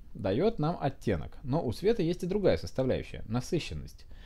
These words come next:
А, пусть у оси она будет равна нулю, то есть все цвета будут тускнеть по мере приближения к центру круга. И, наконец, э, сама ось круга — это шкала яркости от чёрного до белого. Таким образом, э, смещая круг выше или ниже по шкале яркости, мы делаем цвета светлее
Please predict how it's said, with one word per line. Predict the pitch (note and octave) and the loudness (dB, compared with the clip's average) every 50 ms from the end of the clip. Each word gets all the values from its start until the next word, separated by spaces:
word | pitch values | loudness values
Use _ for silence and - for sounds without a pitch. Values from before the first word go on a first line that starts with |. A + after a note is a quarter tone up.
| - - - - | -14 -14 -8 -4
А, | A2 G2 F#2+ G2 | -2 0 0 0
пусть | - - - A#3 A#3+ B3 - - | -2 -2 0 0 0 0 -2 -6
у | - C#3 C#3 C3+ - | 0 0 0 2 2
оси | A#2 A#2 - - C4 | 0 0 2 2 2
она | A#3+ F3+ D#3 D3+ | 4 4 4 4
будет | D3+ D#3+ C#3 - | 6 6 6 6
равна | B2+ A#2+ A#2 A2 G2 | 6 6 6 6 4
нулю, | F#2 F#2 E2+ E2 E2+ A2 D#3+ | 4 4 4 2 2 0 0
то | - - E3 | 0 0 2
есть | D3+ C#3+ - - | 2 2 0 -4
все | - - - D3+ C#3 | -10 -4 0 0 0
цвета | - - G2 G2 - F3+ A3 A3+ | 2 2 -2 -2 2 2 2 4
будут | F3 D3+ D#3 E3+ D#3+ - | 4 2 2 2 0 0
тускнеть | B2 G#2 - - A2 D3 F#3 - | -4 -4 0 2 2 2 2 2
по | - B2 | 2 2
мере | G2 G#2+ C#3 D#3+ E3+ | 2 2 2 0 0
приближения | - C3 G2+ F#2 F2+ F2 G2 A2+ C3+ C3 - | 0 0 -2 0 0 0 0 0 0 -2 -4
к | |
центру | - - F2+ F2 - F2+ | -2 -2 -4 -2 -2 -6
круга. | - - E2+ D#2 - - - - - - - - - - - | -4 -4 -6 -6 -6 -8 -12 -12 -14 -14 -14 -14 -14 -12 -4
И, | E3 D3 D#3 D#3 D3 | 0 2 4 4 4
наконец, | B2+ A#2+ B2 B2 B2+ B2 G#2+ - - B2 | 4 4 4 4 4 4 2 0 -4 -4
э, | A#2 A2 G#2 G#2 | -2 0 0 0
сама | - C#3 C3 A2+ F#2+ - | 2 2 4 4 4 2
ось | - - C#3+ G3 G3 - | 2 2 2 2 2 2
круга — | - A#3+ B3+ A#3 A#3 - - - | 2 2 4 6 6 6 8 6
это | G3 - - A3 | 4 4 4 0
шкала | - - - B2+ G#2 A2+ C#3+ | 0 4 4 6 6 8 6
яркости | B2 F#2+ E2+ D#2+ D#2+ - - - - - - | 6 6 4 2 2 0 -4 -6 -6 0 2
от | A2 A2 - C3 B2+ - | 2 2 2 0 -2 -2
чёрного | - - G#2 F#2+ G2 G2+ G2+ G#2+ | 0 0 2 2 4 2 4 4
до | C3 B2+ | 4 4
белого. | G#2 E2 B1+ - - - - | 4 0 -2 -2 -6 -10 -8
Таким | - C3 - G#3+ G3 - - | -8 -2 -2 0 -2 -2 -2
образом, | G#2 F#2 F2 G#2 A#2 A2+ C#3+ F#3 G#3+ G#3+ - - - - - - - - | -4 -4 -2 0 0 2 2 2 0 -2 -6 -10 -14 -14 -14 -14 -12 -8
э, | A#2+ G#2 G2 E2+ F#2 | -6 -4 -4 -4 -4
смещая | - A#2 C3+ C3+ - - D3+ G#2+ F2+ F2 | -2 -2 -2 -2 0 0 2 2 2 0
круг | - - D3+ C#3 - - - - | 0 0 0 0 -2 -4 -8 -4
выше | A2+ A2+ D3+ D3 - - F#2 | 0 2 2 2 2 2 -2
или | F2 F#2 A2 | 0 0 2
ниже | A#2+ A#2 F2 D#2+ D2+ | 2 2 2 0 -2
по | - - | -4 -8
шкале | - - - E2+ F2+ A2+ | -8 -4 -4 -2 -2 0
яркости, | F3 A#3+ B3+ A#3 G#3+ - G3+ | -2 -2 -2 -4 -4 -2 0
мы | E3 D3 B2+ | 0 2 2
делаем | B2+ B2+ A#2 G2+ F#2+ - | 4 4 4 4 2 0
цвета | - B2+ - G3+ G3 | -2 -2 2 2 0
светлее | - - G2+ - - B2+ C3+ D#3 F3+ G3+ G3+ | 2 0 -2 -2 0 2 4 4 6 4 4